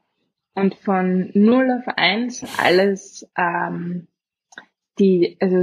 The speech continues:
sein Nahrungsverhalten ändert, dann gibt es einen großen Shift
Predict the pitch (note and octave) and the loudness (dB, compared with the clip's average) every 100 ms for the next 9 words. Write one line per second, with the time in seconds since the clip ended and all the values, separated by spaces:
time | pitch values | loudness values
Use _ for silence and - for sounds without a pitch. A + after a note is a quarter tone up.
0 | F3 - G#3 F#3 F3+ F3+ F#3 E3+ E3 G#3 | -2 -4 -2 0 -2 -6 -2 0 0 -2
1 | - G3+ F#3 F3 E3 - F3+ - F3+ G3 | -6 -6 -2 -2 -4 -8 -16 -10 -4 -2
2 | C4+ E4+ - _ _ _ _ _ - G#3 | -2 -4 -10 _ _ _ _ _ -4 0
3 | G3+ G#3 G3+ G#3 G3+ G3 G#3 A3 A3 A#3+ | 0 -2 0 0 0 0 2 2 2 0
4 | A3 - E3+ - | 2 0 -2 -6